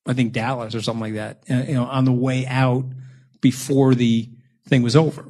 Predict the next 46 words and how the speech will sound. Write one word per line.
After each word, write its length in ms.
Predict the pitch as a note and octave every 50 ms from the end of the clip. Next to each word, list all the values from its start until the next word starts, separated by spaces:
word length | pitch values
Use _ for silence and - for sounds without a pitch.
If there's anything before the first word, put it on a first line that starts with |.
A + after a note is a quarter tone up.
| - -
You 120 | - C3+
know, 140 | B2 B2 A#2+
I 40 | A#2
mean, 180 | A#2 A#2+ A#2+
he 220 | A#2 G#2+ C#3 C3+ B2+
had 120 | C3 B2+
the 80 | C3 B2+
first 280 | - C#3+ C3 B2 -
flight 260 | - D3 C3+ B2+ B2+ C3
booked 200 | B2+ A#2 B2 B2+
out. 120 | B2 A#2+
He 60 | B2+
had 80 | B2 A#2+
to 60 | A#2
cancel 380 | A#2+ - C3+ C3 C3 B2+ C3 B2
the 80 | A2+
flight 300 | - - C3 A#2+ A#2 G#2+
because 580 | A#2 G#2+ - B2+ A#2 A#2 A#2 G#2+ - - - _ _ - _ _ _ - - - - - -
we 100 | D3 C3+
ended 160 | C3 B2+ A#2
up 60 | A#2
winning. 380 | B2 E3 F#3 E3+ - - - - _ _ _ _ _ _ _ _ _ _
And 100 | D3+ B2+
so 120 | - C#3+
now 420 | D3 E3 E3+ F3 E3+ E3 E3 D#3 - - - -
we 180 | C#3+ C3+ C3+
win, 600 | C3 C#3+ E3 F#3+ G3+ G3 F#3 F3 E3 E3 E3 E3+
and 260 | - - C#3+ C3+ C3
the 60 | C3 C3
president 480 | D#3+ E3 D#3+ D#3 D#3+ D#3+ D3+ C#3 B2+
comes 220 | - D3 C#3 C3 C3
over 200 | C#3+ C#3 C3 C3
to 60 | C3+
me, 100 | C#3 C3+
the 80 | B2+ -
president-elect 540 | - C#3+ C3+ B2+ C3 C3+ D#3 E3 D#3+ D3+ -
says, 180 | D#3 B2+ C3
"I, 140 | C3 C3 C3+ - C#3
I 60 | C3
want 200 | C3+ C#3+ C#3 C#3
you 60 | C3+
to 80 | C3+ C3
come 180 | C3 B2+ B2+
work 300 | B2+ C3+ D#3 F3+ G3 -
for 180 | - - C#3 B2
me." 360 | A#2+ A2+ G#2 G#2+ A#2+ D3+ -